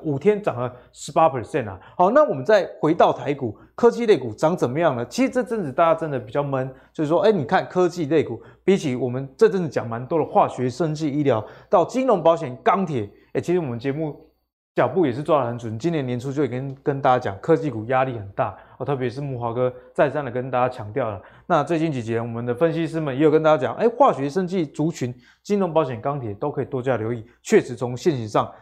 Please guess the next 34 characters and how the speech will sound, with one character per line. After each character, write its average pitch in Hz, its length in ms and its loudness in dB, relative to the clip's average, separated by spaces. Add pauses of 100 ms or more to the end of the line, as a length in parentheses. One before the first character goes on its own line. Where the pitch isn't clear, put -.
(160)
涨 110 220 0
得 113 60 -6
不 117 120 -10
太 131 200 2
一 117 80 -2
样。 104 180 -4 (340)
不 160 120 2
过 208 120 8
我 151 120 -2
们 127 120 -6
的 135 60 -8
电 160 220 4
子 110 160 -10
似 175 240 0
乎 165 280 2
也 143 160 4
有 151 160 6
一 160 60 0
点 135 260 -4 (320)
回 151 300 2
温 180 180 0
的 151 160 0 (600)
迹 196 160 2
象 170 300 -2
了 135 100 0
吗？ 135 240 -2 (220)
所 175 100 0
以 139 60 0
接 143 120 -4
下 131 140 0
来 104 60 -2
就 117 260 -2
请 110 220 -10
教 117 280 2